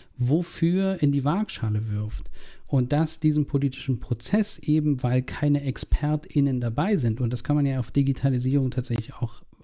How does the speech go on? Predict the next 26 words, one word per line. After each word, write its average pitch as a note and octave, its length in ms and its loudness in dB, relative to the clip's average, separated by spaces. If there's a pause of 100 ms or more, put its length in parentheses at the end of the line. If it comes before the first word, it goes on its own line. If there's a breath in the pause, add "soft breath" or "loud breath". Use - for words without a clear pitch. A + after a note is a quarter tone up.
(120)
ausdehnen, B2+ 920 2
ja, C3 160 2
also C3+ 200 4 (300 loud breath)
bestimmte F3 480 2
Aspekte, D#3 540 0
die C3+ 140 0
wir C3 100 0
auch A#2 100 -4
heute C#3+ 240 2
diskutieren C3+ 600 -2
werden, C3 260 2 (320 loud breath)
die C3+ 80 4
sind C#3+ 320 0
halt F3+ 160 2
spezifisch, E3 720 0
die C#3+ 120 0
sind C3+ 200 2
komplex - 720 -2 (420 loud breath)
und D#3+ 300 2 (180)
da C3 120 2
kann E3+ 140 2
man F#3 100 2
nicht C#3+ 160 0
einfach C#3+ 240 -2
nur C#3 180 2
sagen, C3+ 400 2